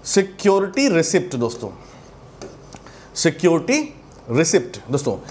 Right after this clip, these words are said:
इस लाइन का मतलब क्या हुआ? इस लाइन का मतलब लिखित में आप सोच लो एक बिल, बिल, एक बॉन्ड, बॉन्ड दोस्तों। मतलब जो एनएआरसीएल है, अगर सपोज करो कि जो एनपीए है वो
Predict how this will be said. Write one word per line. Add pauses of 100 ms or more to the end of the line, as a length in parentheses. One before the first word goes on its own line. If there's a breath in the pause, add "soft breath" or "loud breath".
(280 loud breath)
इस
लाइन
का
मतलब
क्या
हुआ? (340 loud breath)
इस
लाइन
का
मतलब
लिखित
में
आप
सोच
लो
एक
बिल,
बिल,
एक
बॉन्ड,
बॉन्ड
दोस्तों। (680 loud breath)
मतलब
जो
एनएआरसीएल
है, (440 loud breath)
अगर
सपोज
करो
कि
जो
एनपीए
है
वो